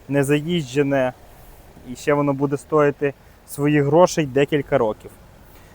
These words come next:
Е, агрегати, мотор, коробка, підвізка тут надійні, хороші.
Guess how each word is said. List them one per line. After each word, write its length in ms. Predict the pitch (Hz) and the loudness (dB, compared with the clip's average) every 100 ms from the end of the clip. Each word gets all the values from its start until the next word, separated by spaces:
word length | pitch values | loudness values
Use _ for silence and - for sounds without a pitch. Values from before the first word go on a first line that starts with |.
| - | -8
Е, 500 | 123 120 120 120 120 - | -2 2 2 2 0 0
агрегати, 680 | 139 151 156 175 196 196 175 | 0 4 4 8 6 6 0
мотор, 380 | 156 151 170 156 | 0 4 4 4
коробка, 500 | 160 175 190 - 165 | 6 6 6 4 0
підвізка 580 | 147 143 185 185 - | 0 0 0 0 -2
тут 240 | 156 160 139 | 0 -2 -2
надійні, 460 | 151 147 196 180 | -4 -2 -2 -2
хороші. 540 | 170 156 175 190 - | -2 4 6 4 2